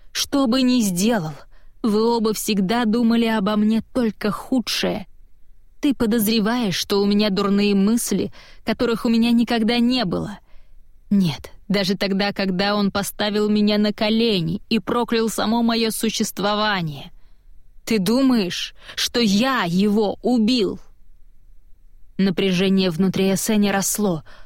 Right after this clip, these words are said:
Он чувствовал, как все его тело пульсирует.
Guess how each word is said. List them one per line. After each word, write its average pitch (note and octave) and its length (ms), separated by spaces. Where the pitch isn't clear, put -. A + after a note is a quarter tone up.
Он G3+ 160
чувствовал, G#3+ 600
как G#3 220
все B3 280
его A3 180
тело A3+ 280
пульсирует. F#3+ 800